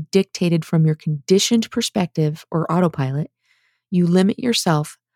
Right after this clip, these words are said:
from reaching your highest potential. Instead, we need to learn to direct our conscious mind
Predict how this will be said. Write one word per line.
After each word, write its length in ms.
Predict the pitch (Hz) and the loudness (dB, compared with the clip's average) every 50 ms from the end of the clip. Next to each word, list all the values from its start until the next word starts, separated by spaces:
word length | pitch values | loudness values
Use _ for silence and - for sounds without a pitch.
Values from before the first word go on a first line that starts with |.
| _ _ | _ _
from 200 | - - 202 185 | -2 0 2 4
reaching 320 | 180 185 175 - 202 196 | 4 2 2 2 2 2
your 100 | 190 185 | 2 2
highest 340 | 175 - 170 160 165 160 - | 2 2 2 2 2 0 -2
potential. 600 | - 190 - - 170 165 - - 160 156 160 - _ _ _ _ _ _ _ _ _ _ _ _ _ _ _ _ - | -6 -6 -2 0 -2 0 0 0 -2 -2 -2 -6 _ _ _ _ _ _ _ _ _ _ _ _ _ _ _ _ 2
Instead, 720 | - 190 185 170 - - 190 180 170 175 196 208 - 247 - _ _ _ _ _ _ _ _ _ _ _ _ _ - | 4 4 4 4 2 2 2 2 2 2 -2 -4 -6 -12 -20 _ _ _ _ _ _ _ _ _ _ _ _ _ -2
we 120 | - 185 185 | 0 2 4
need 200 | 185 190 185 - | 4 4 2 2
to 100 | - 190 | 0 -2
learn 260 | 165 180 180 180 170 | -2 0 0 0 -2
to 120 | - 190 | -2 -4
direct 800 | 160 - 156 147 139 147 151 151 165 208 - - - - - - _ - | -2 -2 -2 -2 0 0 0 0 0 -2 -4 -6 -10 -10 -10 -12 _ -8
our 80 | 202 | -8
conscious 440 | 190 _ - 202 202 - 240 - - | -6 _ -2 -2 -2 -2 -4 -6 -4
mind 400 | 202 190 185 196 233 302 - _ | -4 -4 -4 -4 -6 -8 -10 _